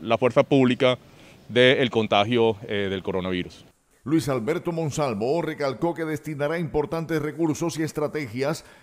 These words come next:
Speaker 2: que permitan fortalecer el trabajo de los soldados con proyectos de infraestructura que permitirán el mejoramiento en movilidad de la pavimentación de la vía entre la Victoria de San Isidro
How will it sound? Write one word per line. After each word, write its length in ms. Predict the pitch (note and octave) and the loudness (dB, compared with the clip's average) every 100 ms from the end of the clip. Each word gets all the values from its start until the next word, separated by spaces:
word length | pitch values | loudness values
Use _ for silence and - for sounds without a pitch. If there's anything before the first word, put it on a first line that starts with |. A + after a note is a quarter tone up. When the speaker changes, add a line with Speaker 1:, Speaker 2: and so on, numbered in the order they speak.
| _ | _
Speaker 2:
que 100 | E3 | -6
permitan 440 | D#3+ E3 G3 F#3 | -6 -6 -4 -2
fortalecer 500 | C#3+ D#3+ D#3+ C#3+ E3 | -2 -4 -2 -2 -2
el 140 | E3 D3 | -4 -2
trabajo 420 | D3 C#3+ C#3 D#3 | 0 0 0 0
de 60 | D3 | 0
los 140 | C3+ | 0
soldados 500 | C#3+ C#3 C#3 C#3+ C#3 | 0 0 0 0 0
con 160 | D3 B2+ | -2 -2
proyectos 480 | C#3 C#3 C3+ C#3+ | -2 -4 -4 -4
de 80 | C3 | -2
infraestructura 1040 | C#3 C3+ C3 D3 C#3 - B2 A2+ A#2+ B2+ - _ | -4 -4 -4 -4 -4 -2 0 0 0 -2 -10 _
que 140 | - E3+ | -4 -2
permitirán 580 | E3 D3+ A#2 B2 E3+ | -2 -4 -4 -2 -2
el 100 | E3+ | -2
mejoramiento 640 | D#3 C3+ C3+ A2+ C#3+ F3 F3+ | -4 -2 -2 -4 -4 -2 -2
en 120 | E3 | 0
movilidad 540 | D#3 D3 A#2+ A2 D#3 | 0 -2 -2 -2 -2
de 100 | D3+ | -2
la 120 | D3+ C3 | -2 -2
pavimentación 840 | C3+ B2+ A#2 G#2+ G2 - E3+ F3 | -2 -2 -2 -2 -4 -4 -2 -2
de 80 | D#3+ | -2
la 100 | B2+ | -2
vía 280 | G#2+ C#3+ D3 | -2 -4 -4
entre 180 | D3 C#3+ | -4 -4
la 100 | B2 | -4
Victoria 480 | G#2 D3+ F3 E3+ | -6 -6 -4 0
de 80 | D#3 | 0
San 160 | C#3+ D3+ | -2 -4
Isidro 600 | C#3+ C#3+ A2+ A2 G#2 | -2 -2 0 2 0